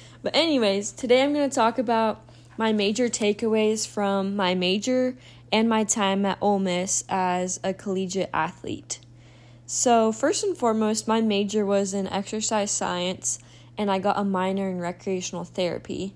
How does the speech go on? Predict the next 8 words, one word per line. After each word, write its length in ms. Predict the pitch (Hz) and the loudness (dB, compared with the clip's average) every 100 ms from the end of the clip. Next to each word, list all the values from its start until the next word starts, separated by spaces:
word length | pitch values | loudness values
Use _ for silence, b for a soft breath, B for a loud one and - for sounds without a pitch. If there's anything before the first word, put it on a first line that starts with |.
| B B B B B | B B B B B
And 280 | 214 220 220 | -4 0 2
the 60 | 214 | 0
reasoning 440 | 240 370 403 370 | 2 2 2 2
behind 640 | 269 220 214 208 208 196 - - | 2 0 0 2 0 -4 -10 -8
picking 380 | 240 208 214 208 | -4 -2 -2 0
that 200 | 185 - | 0 -2
major 420 | 185 190 190 202 | -2 -2 -2 -2
was 380 | 190 185 185 | 0 -2 -4